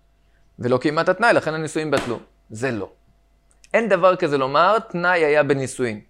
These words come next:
גם אם אפשר לעשות תנאי, גם לפי הדעה שסוברת שאפשר לעשות תנאי, אנשים לא עושים תנאי כזה, כי הם לא רוצים לעשות את בעילתם, בעילת זנות. נישואין אומר שהיה בעילה. אז אם כן, לא אומרים, "תנאי היה בנישואין". אז תגיד, רבנו, מה זאת אומרת שהבן אדם הזה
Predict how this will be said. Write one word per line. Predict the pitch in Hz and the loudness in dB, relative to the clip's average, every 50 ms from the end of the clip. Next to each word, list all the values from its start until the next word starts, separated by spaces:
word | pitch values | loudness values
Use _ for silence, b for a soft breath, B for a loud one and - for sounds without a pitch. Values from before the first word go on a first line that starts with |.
| - 123 | -4 2
גם | 135 180 202 | 2 2 2
אם | 220 208 | 2 -2
אפשר | 165 - - 190 | -2 2 2 2
לעשות | 175 - 180 - | 2 2 -2 -4
תנאי, | - 160 151 160 175 214 240 - - | -2 0 2 2 2 2 0 -2 -2
גם | 156 165 | -2 -2
לפי | 165 160 - 175 | -2 2 2 2
הדעה | 156 156 156 | 4 4 2
שסוברת | 143 - 147 147 143 - | 2 0 0 -2 0 -2
שאפשר | 131 - 135 | -2 0 0
לעשות | 131 143 165 165 | 0 0 -2 -4
תנאי, | 175 202 220 226 226 - _ _ _ _ _ - | -2 -2 -2 -2 -4 -10 _ _ _ _ _ -8
אנשים | - 147 143 - 254 247 247 | -8 -6 -2 -2 0 4 4
לא | 262 269 262 | 6 6 6
עושים | 247 254 254 262 240 | 4 2 -2 -6 -6
תנאי | - - 226 226 220 180 | -6 -4 -4 -4 -2 -2
כזה, | 190 170 139 147 139 143 - _ | -4 -4 -4 -6 -8 -8 -10 _
כי | 165 | -6
הם | 175 | -2
לא | 202 | -2
רוצים | 214 208 214 208 190 | -2 -2 -4 -6 -8
לעשות | 180 151 - - 208 180 | -8 -8 -6 -6 -6 -6
את | 160 165 156 | -6 -8 -2
בעילתם, | 147 165 160 147 151 - 190 190 170 | 0 2 2 2 4 4 2 0 2
בעילת | 160 170 165 160 | 2 2 2 2
זנות. | 151 170 156 123 | 0 -2 -4 -4
נישואין | 127 131 - - 190 190 | -4 -4 -2 -2 -2 0
אומר | 180 175 175 | 0 -2 -2
שהיה | 165 - 156 156 | -2 0 -2 -2
בעילה. | 151 160 156 147 - - _ - - - _ _ _ _ _ _ _ _ _ _ _ _ _ _ _ _ B B B B B B B B B B | -2 -4 -6 -8 -10 -14 _ -20 -20 -20 _ _ _ _ _ _ _ _ _ _ _ _ _ _ _ _ B B B B B B B B B B
אז | 123 135 196 | -2 2 2
אם | 240 220 | 2 4
כן, | - 233 226 220 | 2 0 0 0
לא | 202 226 240 247 | 0 0 0 2
אומרים, | 233 226 220 196 | 2 0 -2 -2
"תנאי | - - 196 190 | -2 -2 -2 0
היה | 180 175 165 160 160 151 | 0 2 2 4 2 2
בנישואין". | 143 143 135 123 - - 110 107 - _ _ _ _ _ _ _ _ _ _ _ _ _ _ _ _ _ _ _ _ _ _ - | 0 -4 -6 -10 -12 -14 -16 -18 -20 _ _ _ _ _ _ _ _ _ _ _ _ _ _ _ _ _ _ _ _ _ _ -20
אז | - | -10
תגיד, | - - 139 160 180 160 147 | -8 -6 -2 -2 0 2 2
רבנו, | 131 113 120 117 104 101 | 2 2 0 -2 -2 -4
מה | 98 120 147 | -6 -6 -8
זאת | 147 - | -6 -6
אומרת | 175 165 165 165 160 165 - | -4 -4 -2 -4 -4 -4 -4
שהבן | 156 135 135 131 | -4 -4 -4 -4
אדם | 127 131 151 151 | -2 -2 -2 -2
הזה | 151 131 131 139 135 135 | -2 -2 0 0 0 0